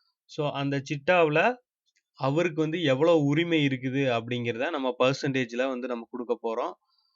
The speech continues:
So, அப்படி கொடுத்தோம் அப்படின்னா, அவருக்கு வந்து எவ்வளோ நிலம் வந்து பாத்தியப்பட்டதோ அது வந்து அதுவே வந்து கால்குலேட் பண்ணி டிவைட் பண்ணிக்கும். So,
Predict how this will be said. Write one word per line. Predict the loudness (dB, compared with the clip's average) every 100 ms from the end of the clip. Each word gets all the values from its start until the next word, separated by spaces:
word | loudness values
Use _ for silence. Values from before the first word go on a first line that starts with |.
| _ -4
So, | 4 6
அப்படி | 6 4
கொடுத்தோம் | -2 -2 4 6 6
அப்படின்னா, | 4 2 2 -2 -6 _ _ _
அவருக்கு | 0 2 2 2 2
வந்து | 2 2 4
எவ்வளோ | 4 6 8 8 6 4 0 -12 _ _
நிலம் | 2 6 8 8
வந்து | 4 8
பாத்தியப்பட்டதோ | 8 8 4 2 2 2 4 2 2
அது | 2 4
வந்து | 4 4 6
அதுவே | 6 6 4 4 4
வந்து | 2 0 0
கால்குலேட் | 2 2 2 -2 -2
பண்ணி | -2 -2 -2 -2 -6 _ _ -6
டிவைட் | 0 4 4 4
பண்ணிக்கும். | 0 0 0 0 0 _ _ _ _ _
So, | 2